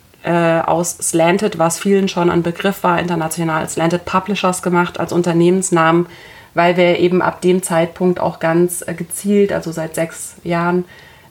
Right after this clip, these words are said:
unser Verlagsprogramm aufgebaut haben. Und zwar eben nicht nur von Publikationen, die wir selbst editieren, weil das haben wir auch vorher schon gemacht,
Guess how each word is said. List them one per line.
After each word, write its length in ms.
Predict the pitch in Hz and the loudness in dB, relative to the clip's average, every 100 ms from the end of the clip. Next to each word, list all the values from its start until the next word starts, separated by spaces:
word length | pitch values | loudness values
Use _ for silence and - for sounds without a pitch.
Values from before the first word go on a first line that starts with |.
| _ _ | _ _
unser 480 | 175 175 175 165 165 | 0 2 2 2 0
Verlagsprogramm 960 | 175 165 160 - 185 175 - 165 165 - | 0 2 0 -2 -6 -4 0 2 2 2
aufgebaut 680 | 165 165 175 160 160 165 | -2 -4 -4 -2 -2 -2
haben. 220 | 160 160 165 - - | -2 -4 -6 -14 -8
Und 140 | 170 170 | -4 -2
zwar 220 | 180 - | 0 2
eben 200 | 180 180 | 2 2
nicht 220 | 196 - | 2 0
nur 300 | 196 190 185 | 0 2 0
von 180 | 190 180 | 0 -4
Publikationen, 800 | - 180 180 175 170 175 175 175 | -4 -6 -4 -4 -4 0 0 0
die 100 | 170 | -2
wir 120 | 165 | 0
selbst 360 | 175 190 - | 2 0 -2
editieren, 600 | - 190 190 - 202 190 185 | -4 -4 -6 -2 0 0 0
weil 100 | 165 | -2
das 180 | 170 | -4
haben 140 | 185 175 | 0 0
wir 140 | 170 | 0
auch 80 | 165 | -2
vorher 280 | - 190 208 | 0 0 0
schon 220 | 202 190 | 0 -2
gemacht, 480 | 185 180 180 - | 0 0 -2 -6